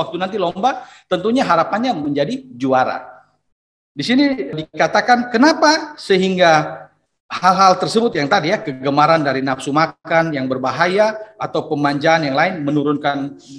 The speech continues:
yang akan menurunkan kuasa pikiran dan fisik dilarang keras. Itu kenapa dilarang keras? Karena kalau di, itu dilakukan, bagaimana saudara-saudara?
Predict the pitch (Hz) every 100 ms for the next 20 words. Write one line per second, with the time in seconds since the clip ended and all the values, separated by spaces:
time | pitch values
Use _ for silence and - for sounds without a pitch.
0 | - 170 165 185 214 226 185 165 160 160
1 | 156 151 151 143 147 - _ 175 214 208
2 | 226 165 - 160 185 190 _ _ _ -
3 | 147 147 202 202 151 147 147 135 123 143
4 | 110 - 208 - 180 190 180 147 127 123
5 | 160 240 - - _ - - 220 262 -
6 | 180 170 160 214 233 320 208 185 - 269
7 | 269 143 165 156 _ - 139 156 175 135
8 | 131 113 139 120 95